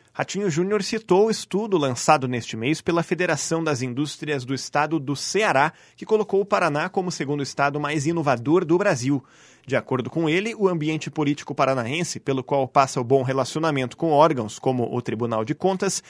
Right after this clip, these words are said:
influenciam nesta posição. Outro fator que contribui com o controle dos gastos públicos é o Programa de Integridade e Compliance do Governo do Estado, que já começou a ser implantado nos órgãos da gestão estadual.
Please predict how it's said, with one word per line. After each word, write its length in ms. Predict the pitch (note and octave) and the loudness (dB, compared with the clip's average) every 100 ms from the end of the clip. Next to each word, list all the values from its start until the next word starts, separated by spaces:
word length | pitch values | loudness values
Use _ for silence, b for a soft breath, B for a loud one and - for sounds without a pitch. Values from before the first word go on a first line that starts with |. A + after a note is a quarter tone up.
| B B | B B
influenciam 640 | A3 G#3+ A3 G3 - G#3+ | -12 -2 0 0 0 0
nesta 340 | E3+ F3 F#3+ C3+ | 2 0 0 -2
posição. 540 | B2+ A2+ A#2+ D3 G#2+ - b b b b b | -2 -4 0 0 0 -4 b b b b b
Outro 280 | - D3 C#3+ | 0 0 0
fator 340 | B2 A#2 D#3 | -2 2 0
que 140 | D#3 C#3 | 0 -4
contribui 600 | - F#3 F3+ D3 D3 G3+ | -2 -2 0 2 4 4
com 200 | - D#3+ | 2 0
o 60 | |
controle 520 | C#3 C#3 B2+ C#3+ D3 C#3 | 0 -4 0 2 4 2
dos 200 | C3 A2+ | -4 2
gastos 380 | D3 C#3 B2+ | 2 2 -4
públicos 560 | - F3+ A3 G#3 G#3 - b b | 0 2 2 0 -2 -4 b b
é 80 | - | -2
o 60 | F#3 | 0
Programa 460 | G3+ E3 D#3 E3 | 2 2 2 2
de 100 | C#3 | 0
Integridade 680 | E3+ F3+ D#3 B2+ A#2 D3 D#3 | 0 0 0 2 4 4 4
e 160 | E3+ D3+ | 0 0
Compliance 680 | C#3+ A#2+ B2 D3+ E3+ D#3 D#3 | 0 0 2 2 2 -2 -2
do 100 | D3+ | 0
Governo 560 | D3+ A2+ C3 F3+ F#3+ | 2 2 2 2 2
do 80 | C3 | -2
Estado, 480 | A#2+ - C3+ C3+ A#2+ B B - | -4 0 2 4 0 B B -4
que 100 | C#3+ | 2
já 140 | C#3 | 2
começou 400 | C3+ A#2 - F#3+ | 2 -2 0 -2
a 40 | |
ser 160 | G3+ G3 | 0 -4
implantado 500 | F#3 E3 C#3+ C#3+ C#3+ | -4 -2 2 2 2
nos 200 | C#3+ A#2 | 0 0
órgãos 440 | C#3 E3 E3+ E3 B2+ | 2 2 2 -4 0
da 180 | D#3+ | 2
gestão 500 | D#3+ D3 C3 - F#3+ | 2 0 -4 -4 -2
estadual. 560 | E3 - C#3 C#3 C3 C3+ | -2 0 4 8 8 8